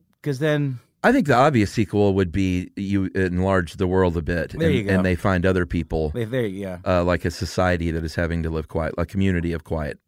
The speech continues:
Speaker 1: Well, this, this whole
Speaker 2: Um,
Speaker 1: episode's been a spoiler alert, but no, but they kill all the monsters. That, isn't that sort of the implication at the end of the movie? Is that
Speaker 2: All
Speaker 1: they
Speaker 2: the monsters w-, on their farm.
Speaker 1: in their zone.
Speaker 2: Yeah,
Speaker 1: Yeah.
Speaker 2: I mean, it, th-, from the newspaper clippings, this shit happened everywhere.
Speaker 1: I gotcha.
Speaker 2: Um,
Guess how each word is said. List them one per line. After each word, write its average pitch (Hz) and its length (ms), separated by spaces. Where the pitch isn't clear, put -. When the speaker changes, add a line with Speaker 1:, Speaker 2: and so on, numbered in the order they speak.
Speaker 1:
Well, 123 60
this, 123 160
this 151 140
whole 165 120
Speaker 2:
Um, 151 100
Speaker 1:
episode's 120 240
been 113 140
a 107 40
spoiler 113 400
alert, 95 340
but 95 260
no, 127 220
but 104 100
they 117 120
kill 160 260
all 156 160
the 135 80
monsters. 156 680
That, 117 160
isn't 127 120
that 147 180
sort 156 180
of 139 100
the 147 120
implication 165 520
at 175 100
the 165 80
end 160 80
of 151 60
the 151 60
movie? 190 300
Is 185 160
that 127 200
Speaker 2:
All 180 160
Speaker 1:
they 175 60
Speaker 2:
the 165 40
monsters 156 600
w-, 131 260
on 127 160
their 110 120
farm. 131 400
Speaker 1:
in 120 40
their 120 180
zone. 95 460
Speaker 2:
Yeah, 151 180
Speaker 1:
Yeah. 104 140
Speaker 2:
I 98 40
mean, 104 200
it, 104 260
th-, 117 140
from 104 260
the 98 80
newspaper 104 460
clippings, 92 420
this 101 220
shit - 220
happened 92 300
everywhere. 104 360
Speaker 1:
I 113 60
gotcha. 82 420
Speaker 2:
Um, 90 500